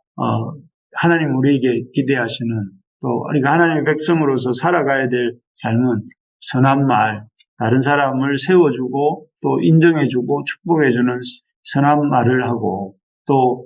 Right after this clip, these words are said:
하나님이 지키-, 만-, 예정하신 그 순리를 믿음의 동역자들과 함께 잘 지켜내고, 그리고, 어, 참, 하나님 앞에서 주신 사명을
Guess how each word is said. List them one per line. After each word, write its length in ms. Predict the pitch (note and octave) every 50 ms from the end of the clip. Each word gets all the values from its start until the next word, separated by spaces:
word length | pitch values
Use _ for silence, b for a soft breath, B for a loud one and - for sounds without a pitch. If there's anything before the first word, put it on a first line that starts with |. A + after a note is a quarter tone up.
| - _ -
하나님이 520 | F3+ F#3 F#3 F3+ E3+ D#3+ D#3 D3+ D3 C#3
지키-, 460 | - - D3+ D3 - - D#3+ D3+ - - _
만-, 280 | - C3 A#2+ A#2+ B2+ B2+ B2+ - _ - - -
예정하신 640 | A#2+ A#2 A2 C#3 C#3+ C#3 C#3 C#3 - - C3+ B2+ A#2+ - - _ _ _ _
그 280 | - C3+ C3+ C3 C3+ C3
순리를 640 | C3 - C#3+ C#3 C#3 C#3+ D3 C#3+ C3+ A#2 G#2 - - - _ _ _
믿음의 400 | D#3 D3+ D3+ D3+ C#3+ C#3 C3+ B2+
동역자들과 680 | C3+ C#3+ C#3 C#3+ C#3+ C3+ A#2 C3+ B2+ A2+ A#2 A2+ A2+ G#2+
함께 220 | A2 A#2 A2+ A#2 G#2+
잘 280 | - F#2 F#2+ G#2 G#2+ G#2
지켜내고, 800 | - F3+ E3 F3+ - C#3 A2+ G#2 G2 F#2 F#2 A2 G#2+ F#2+ - _ _ _ _ _ _ _
그리고, 600 | - D#3 D#3+ D#3 C#3+ C#3+ D3 C#3+ C#3 - - - - _ _
어, 360 | - B2+ A#2+ A#2 A2+ A2+ A2+
참, 180 | A#2 - A#2+ A#2+
하나님 340 | B2 D3+ E3 D#3 D3+ C#3+ C#3+
앞에서 600 | C#3 C#3 - - - B2+ A#2+ B2+ B2+ B2 B2 A#2+ B2
주신 320 | - - - C3+ - D#3 D3 C3+ B2+ C3 C3 - -
사명을 560 | - - D3 C#3+ D3 D3 D3 D3 C#3 B2 -